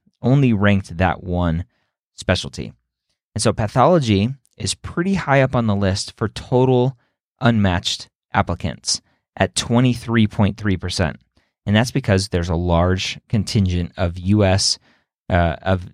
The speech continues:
of non-U S trained foreign medical grads, so, uh, non-U S citizen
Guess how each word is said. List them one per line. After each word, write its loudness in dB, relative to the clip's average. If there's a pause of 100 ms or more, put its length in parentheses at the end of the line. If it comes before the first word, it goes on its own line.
(100)
of -6
non-U 2
S -2
trained -2
foreign 2
medical -6
grads, -6
so, -2 (360)
uh, -6
non-U 2
S -2
citizen -2